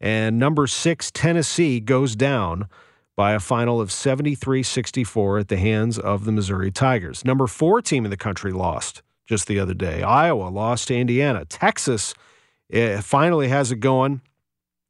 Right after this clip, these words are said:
uh, under Shaka Smart, and they are eleven and two. They are number five in the nation. Tennessee is six. Michigan is seven. But here's a real issue now. Michigan's entire athletic department is paused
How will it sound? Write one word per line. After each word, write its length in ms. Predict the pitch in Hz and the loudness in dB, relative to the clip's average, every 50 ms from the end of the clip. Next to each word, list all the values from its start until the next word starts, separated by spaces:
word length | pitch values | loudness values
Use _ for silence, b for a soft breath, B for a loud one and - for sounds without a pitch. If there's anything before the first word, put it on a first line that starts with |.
| - _ | -12 _
uh, 320 | - 123 117 113 110 107 107 | -2 -2 0 0 0 0 0
under 240 | 123 135 120 120 113 | 2 2 2 2 0
Shaka 380 | - - 143 131 127 - 127 | 0 2 2 2 2 2 -2
Smart, 380 | 110 - - 135 127 127 135 123 | -4 -2 0 0 2 2 0 0
and 80 | 120 120 | 0 0
they 140 | 120 131 | 0 2
are 340 | 135 131 117 113 107 104 98 b b b b b b b b b b b b _ _ _ | 2 2 2 2 0 -2 -4 b b b b b b b b b b b b _ _ _
eleven 420 | 117 117 113 120 135 160 165 180 175 | -2 0 2 4 4 4 4 2 0
and 140 | 160 156 - | 0 -2 -2
two. 280 | - - 139 135 135 131 | 0 0 2 2 2 2
They 140 | 123 123 | 2 2
are 80 | 139 143 | 2 2
number 200 | 135 123 127 123 | 2 2 2 0
five 480 | - - - 143 139 143 151 160 160 143 | 0 0 0 2 4 4 2 2 2 0
in 80 | 139 | 0
the 80 | 131 120 | 0 0
nation. 440 | 117 110 110 104 - - 123 120 117 | 0 0 0 -2 -2 -2 -2 -2 -2
Tennessee 500 | - - 156 160 156 - - 156 147 131 | 0 0 0 0 0 0 -2 0 0 0
is 100 | 117 - | 0 -2
six. 340 | - - 131 123 - - | 0 -2 -2 -2 -2 -2
Michigan 600 | 120 117 127 160 208 220 - 202 170 143 143 131 | 0 2 4 4 4 2 0 -2 0 0 0 0
is 140 | 123 113 101 | 0 0 -2
seven. 600 | - - - 196 226 247 185 104 85 85 98 107 - _ _ _ _ _ _ _ _ _ _ _ _ | -4 0 2 4 4 4 2 0 -6 -8 -12 -14 -16 _ _ _ _ _ _ _ _ _ _ _ _
But 240 | 117 117 117 117 110 | -2 0 0 0 0
here's 220 | 135 170 196 180 | 0 0 2 2
a 60 | 170 | 2
real 280 | 135 131 143 185 208 202 | 2 2 2 4 2 2
issue 320 | 175 170 190 - - 147 | 2 0 -2 0 0 0
now. 240 | 120 107 95 92 95 | 0 0 0 0 0
Michigan's 560 | 98 110 135 170 175 - 220 165 143 131 110 | 2 2 2 2 2 0 0 0 2 0 0
entire 480 | 123 120 113 - - 170 175 190 208 208 | 0 -2 -4 0 2 2 4 4 4 2
athletic 360 | 175 151 - 165 160 151 143 | 2 2 2 0 0 0 -2
department 440 | - 107 107 110 101 95 95 95 95 | -4 -4 -2 -2 -2 -2 -4 -4 -6
is 140 | 92 92 - | -6 -8 -8
paused 500 | - - 98 95 - - - - - | -4 -4 -2 -2 -2 -6 -12 -14 -16